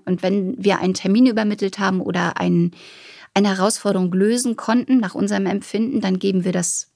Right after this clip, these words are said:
sozusagen per E-Mail, damit keine Information verloren geht, an den Menschen und wünschen uns natürlich im Umkehrschluss auch Feedback und schreiben das auch drunter, ne? Ähm,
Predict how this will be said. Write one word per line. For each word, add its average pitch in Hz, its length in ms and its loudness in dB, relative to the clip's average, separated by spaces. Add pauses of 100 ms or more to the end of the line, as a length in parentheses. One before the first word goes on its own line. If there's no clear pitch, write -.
sozusagen 180 720 -2
per - 200 -4
E-Mail, 220 320 2
damit 185 240 0
keine 185 260 0
Information 180 580 -2
verloren 175 500 0
geht, 190 220 -2 (400)
an 185 160 4
den 185 180 2
Menschen 190 460 2 (680)
und 196 460 2
wünschen 196 500 2
uns 170 220 0
natürlich 180 600 -2
im 185 100 4
Umkehrschluss 196 640 -2
auch - 120 -12
Feedback 254 520 -2
und 190 160 -2
schreiben 185 340 0
das 185 160 -2
auch 170 160 -6
drunter, 170 460 -2 (160)
ne? 185 260 -2 (600)
Ähm, 185 540 2